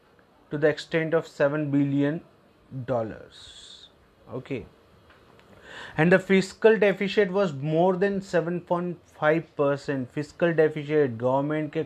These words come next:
खर्चे बहुत ज़्यादा थे और गवर्नमेंट की इनकम उसके कंपैरिजन में बहुत कम थी। That is known as fiscal deficit।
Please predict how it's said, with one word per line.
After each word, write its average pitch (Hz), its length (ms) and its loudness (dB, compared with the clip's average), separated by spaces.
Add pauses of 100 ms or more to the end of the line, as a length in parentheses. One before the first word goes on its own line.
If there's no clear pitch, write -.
(100)
खर्चे 175 600 2 (400)
बहुत 139 520 -2
ज़्यादा 156 360 4
थे 165 240 -6
और 160 160 -4
गवर्नमेंट 143 520 -6
की 143 100 -12
इनकम 170 800 -4 (340)
उसके 165 320 -4
कंपैरिजन 123 760 -4
में 143 340 -6
बहुत 120 320 -4 (120)
कम 113 240 -6
थी। 110 480 -6
That 110 220 -4
is 127 100 -4
known 123 200 -6
as 135 120 -6 (680)
fiscal 143 560 2 (360)
deficit। - 880 -14